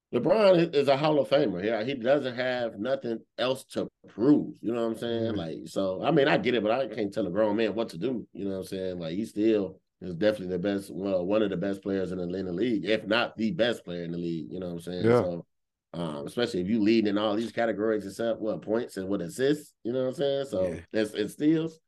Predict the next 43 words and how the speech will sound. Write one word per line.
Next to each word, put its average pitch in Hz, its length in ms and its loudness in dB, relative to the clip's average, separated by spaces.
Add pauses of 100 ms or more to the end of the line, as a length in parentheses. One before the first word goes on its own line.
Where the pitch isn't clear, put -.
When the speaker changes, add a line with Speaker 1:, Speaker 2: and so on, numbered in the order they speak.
(180)
Speaker 1:
So, 104 160 -2
like, 101 160 -2
Speaker 2:
Yeah. 87 60 -8
Speaker 1:
shit, 87 180 -6
man, 104 100 -2
that's 139 180 2
phenomenal. 123 460 -2
But 85 220 -10
shit, 82 240 -8
you 92 100 -6
know, 107 180 -4
I 104 120 -4
think 107 200 -4
his, 110 280 -2
his, 113 400 -4
he's 113 320 -4
driven 113 480 0
to 110 160 -6
play 110 180 0
with 107 140 0
his 104 160 -4
son. 117 420 -6
You 87 140 -10
know 95 100 -8
what 95 60 -6
I'm 95 80 -8
saying? 95 280 -6
Speaker 2:
Yeah. 95 280 -2
Speaker 1:
So, - 0 - (400)
like 101 140 2
I 110 60 2
said, 113 160 2
I'm 131 100 4
gonna 175 120 2
give 131 160 4
him 110 60 -6
three 123 140 0
more 107 180 2
years. 107 200 0
I've 135 200 0
been 123 140 -2
saying 95 240 -6
I, 110 160 0